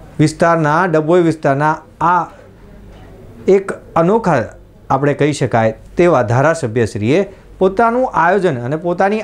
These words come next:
આગ-, આગવી અલગ વ્યવસ્થાથી કોરોના સંક્રમણને અટકાવવાના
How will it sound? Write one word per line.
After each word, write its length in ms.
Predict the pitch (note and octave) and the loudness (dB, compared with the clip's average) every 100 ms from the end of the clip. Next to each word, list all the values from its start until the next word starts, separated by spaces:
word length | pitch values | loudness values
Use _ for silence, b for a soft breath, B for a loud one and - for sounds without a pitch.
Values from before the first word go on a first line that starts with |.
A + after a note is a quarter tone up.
| - | -6
આગ-, 300 | D#3 A3 - - | -4 -4 -8 -2
આગવી 440 | D#3 E3 G3 B3 | -2 0 0 0
અલગ 340 | G3+ D#3+ G#3+ | 0 2 0
વ્યવસ્થાથી 840 | F3 D#3 D#3 D3+ C3 A2 C#3 F3 F#3+ B B B B - - - - | 0 0 0 -2 -2 -2 0 -2 -4 B B B B -20 -20 -20 -2
કોરોના 460 | F3+ G3 G#3+ A3+ | 2 4 4 0
સંક્રમણને 680 | A#3+ - F3+ G3 G3+ F3+ E3+ G3+ | -2 -2 0 0 0 0 -2 -4
અટકાવવાના 920 | F#3+ F#3 - F#3 B2+ A#2 A#2+ B2+ D#3+ | -6 -4 0 2 2 0 0 -4 -6